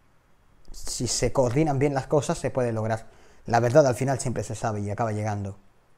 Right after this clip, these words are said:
Acaba llegando. Pero claro, hace falta gente valiente, que esté dispuesta a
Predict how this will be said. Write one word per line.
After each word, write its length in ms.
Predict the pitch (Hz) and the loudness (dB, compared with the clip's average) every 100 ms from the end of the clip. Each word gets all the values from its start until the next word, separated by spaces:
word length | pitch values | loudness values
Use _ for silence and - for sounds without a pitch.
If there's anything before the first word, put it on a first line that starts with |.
| - - _ _ _ _ _ - | -20 -20 _ _ _ _ _ -10
Acaba 320 | 123 107 104 | -4 -2 0
llegando. 460 | 101 98 98 95 - _ _ - - _ _ _ _ _ | -2 -4 -6 -8 -12 _ _ -20 -20 _ _ _ _ _
Pero 140 | 110 110 | -6 2
claro, 200 | 139 120 | 4 2
hace 140 | 113 | 0
falta 260 | - 131 131 | 2 2 2
gente 260 | 139 127 | -2 -2
valiente, 560 | 120 120 156 127 110 - - - - - _ _ - | 0 2 2 0 -4 -8 -18 -20 -20 -20 _ _ -10
que 80 | 113 | -8
esté 140 | - | -4
dispuesta 800 | 120 - 123 104 151 143 120 135 | -4 -2 -4 0 4 4 6 4
a 200 | 175 - | 2 -2